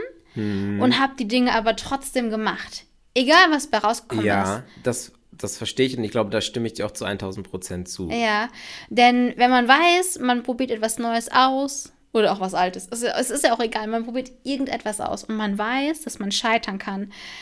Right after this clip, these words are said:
Speaker 2: Ähm, viele trauen sich dann nicht, weil man Angst davor hat zu scheitern.
Speaker 1: Genau, ich glaube, und Angst ist ja so ein Gefühl, was einen ja lähmen kann, ne?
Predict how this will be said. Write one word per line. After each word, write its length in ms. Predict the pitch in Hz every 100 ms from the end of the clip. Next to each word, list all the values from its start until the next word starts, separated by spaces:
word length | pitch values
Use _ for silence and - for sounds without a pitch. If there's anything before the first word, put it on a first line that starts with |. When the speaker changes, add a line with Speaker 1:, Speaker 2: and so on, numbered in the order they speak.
| - -
Speaker 2:
Ähm, 480 | 220 214 214 220 226 - _ - _ _ _
viele 320 | - 339 403
trauen 320 | 403 277 254 247
sich 120 | 247
dann 180 | 190 190
nicht, 400 | 220 370 - - -
weil 100 | 208
man 200 | 214 202 _ _ -
Angst 320 | 262 262 -
davor 260 | 202 196
hat 140 | 202 202
zu 100 | 208
scheitern. 580 | - 202 185 - 233 359 370 - - - - _ _ _ -
Speaker 1:
Genau, 340 | 113 117 117
ich 220 | 117 -
glaube, 460 | 113 104 127 135 131
und 320 | 113 110 -
Angst 420 | 113 156 151 -
ist 220 | 117 127
ja 120 | 117 113
so 200 | 113 113
ein 420 | 104 87 - 113
Gefühl, 540 | 110 - - 135 139
was 180 | 110 -
einen 180 | 104 107
ja 100 | 101
lähmen 440 | 92 95 98 120 131
kann, 340 | - 143 170
ne? 260 | 95 117